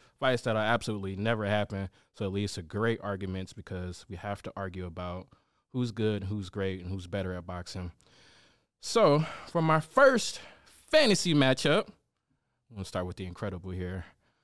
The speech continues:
I have Triple G versus the Mexican Monster,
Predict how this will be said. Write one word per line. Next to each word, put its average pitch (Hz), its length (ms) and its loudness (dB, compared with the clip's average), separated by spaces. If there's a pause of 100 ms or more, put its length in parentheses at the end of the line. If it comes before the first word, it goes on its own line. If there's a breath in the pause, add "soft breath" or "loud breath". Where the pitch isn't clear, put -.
(240 soft breath)
I 107 120 -4
have 98 420 0 (1200 loud breath)
Triple 147 320 -4
G 110 280 -6 (1080 soft breath)
versus 110 640 -4 (960)
the 98 100 -12
Mexican 98 440 -6
Monster, 107 540 -6